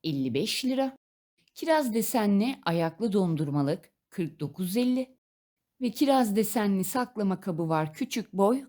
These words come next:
kırk dört elli. Aprilla'dan saç düzleştiriciler üç yüz lira.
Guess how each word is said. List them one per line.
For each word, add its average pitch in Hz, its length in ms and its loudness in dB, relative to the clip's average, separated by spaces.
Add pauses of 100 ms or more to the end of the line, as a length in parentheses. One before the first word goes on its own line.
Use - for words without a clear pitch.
kırk - 280 -4
dört 202 300 0
elli. 196 340 -2 (800)
Aprilla'dan 285 720 2
saç 262 380 -2
düzleştiriciler 208 1120 -2
üç - 280 -10
yüz 202 180 -4
lira. 262 360 -4